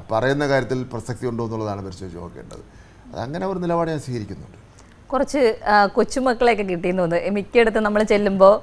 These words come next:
Speaker 2: ഏ, "മന്ത്രി അപ്പൂപ്പൻ, മന്ത്രി അപ്പൂപ്പൻ"
Speaker 1: ആ.
Speaker 2: എന്നുള്ള വിളി, അത് ഭയങ്കര
Speaker 1: അത് ഈ പിന്നെ നമ്മുടെ കോവിഡ് കാലഘട്ടത്തിൽ കുട്ടികളുമായിട്ടൊക്കെ മൊബൈലിലൊക്കെ ഒരുപാട് ഫോണിലൊക്കെ സംസാരിച്ചല്ലോ. കുട്ടികൾക്കും സ്കൂൾ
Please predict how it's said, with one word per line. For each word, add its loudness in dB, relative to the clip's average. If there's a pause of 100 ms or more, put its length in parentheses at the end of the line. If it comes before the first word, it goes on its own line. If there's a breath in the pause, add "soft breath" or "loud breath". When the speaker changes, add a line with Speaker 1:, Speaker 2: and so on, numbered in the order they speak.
(360 loud breath)
Speaker 2:
ഏ, 2 (200)
"മന്ത്രി 6
അപ്പൂപ്പൻ, 0 (180)
മന്ത്രി 4
അപ്പൂപ്പൻ" 4
Speaker 1:
ആ. 6
Speaker 2:
എന്നുള്ള 6
വിളി, 2 (120)
അത് 2
ഭയങ്കര 2 (180)
Speaker 1:
അത് 2 (180)
ഈ 0 (320)
പിന്നെ -4 (720)
നമ്മുടെ 2 (480)
കോവിഡ് 0 (400)
കാലഘട്ടത്തിൽ 2 (840)
കുട്ടികളുമായിട്ടൊക്കെ 0 (120)
മൊബൈലിലൊക്കെ 0
ഒരുപാട് -2 (300)
ഫോണിലൊക്കെ -6
സംസാരിച്ചല്ലോ. -12 (800 soft breath)
കുട്ടികൾക്കും 2 (340)
സ്കൂൾ -2